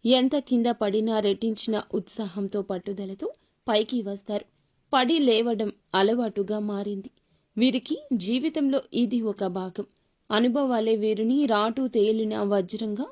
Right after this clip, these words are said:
మారుస్తాయని, వీరికి ఎదురయ్యే ఎలాంటి కష్టాన్ని అయినా తట్టుకునే శక్తిని భగవంతుడు అనుగ్రహిస్తాడని చెప్పొచ్చు. జీవితంలో వీరి అదృష్టానికి, కష్టానికి మధ్య విచిత్ర సంబంధం ఉంది. ఒకవైపు కష్టాలు పలకరిస్తున్నా, మరొక వైపు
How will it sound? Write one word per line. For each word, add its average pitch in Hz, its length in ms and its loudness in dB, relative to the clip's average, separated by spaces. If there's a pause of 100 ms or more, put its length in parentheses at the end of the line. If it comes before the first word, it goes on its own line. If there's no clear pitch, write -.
(120)
మారుస్తాయని, 214 800 -2 (480)
వీరికి 254 320 2
ఎదురయ్యే 226 520 2 (100)
ఎలాంటి 220 380 2
కష్టాన్ని 214 560 -4
అయినా 202 240 0
తట్టుకునే 202 560 -2
శక్తిని 226 500 -4 (420)
భగవంతుడు 240 640 2 (140)
అనుగ్రహిస్తాడని 214 1040 -2
చెప్పొచ్చు. - 560 -8 (220)
జీవితంలో 269 580 2
వీరి 247 360 4
అదృష్టానికి, 226 760 0
కష్టానికి 220 640 -2
మధ్య 202 320 -4 (220)
విచిత్ర 233 460 0
సంబంధం 190 520 -4
ఉంది. 190 240 -8 (460)
ఒకవైపు 269 480 2
కష్టాలు 247 500 0
పలకరిస్తున్నా, 214 800 -2 (200)
మరొక 214 340 2
వైపు 220 320 -2